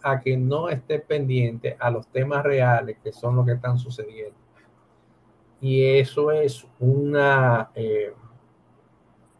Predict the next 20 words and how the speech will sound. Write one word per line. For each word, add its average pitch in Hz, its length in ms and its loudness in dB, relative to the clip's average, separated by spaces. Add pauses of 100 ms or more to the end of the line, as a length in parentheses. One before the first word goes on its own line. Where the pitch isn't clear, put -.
(340)
eh, 117 480 -2
esto 147 260 0
lo 151 120 4
estamos 143 420 2
viendo 147 380 -2
constantemente 131 1000 -2
en 123 140 0
diferentes 120 580 0
gobiernos, 127 480 2
porque 107 240 -4
no 110 120 -4
es 117 100 -2
de 120 160 -2
ahora, 131 300 0
eso 120 180 -8
hace 123 260 -2
mucho 123 440 -4 (680)
que 120 120 -4
está 127 680 2
sucediendo, 123 680 -2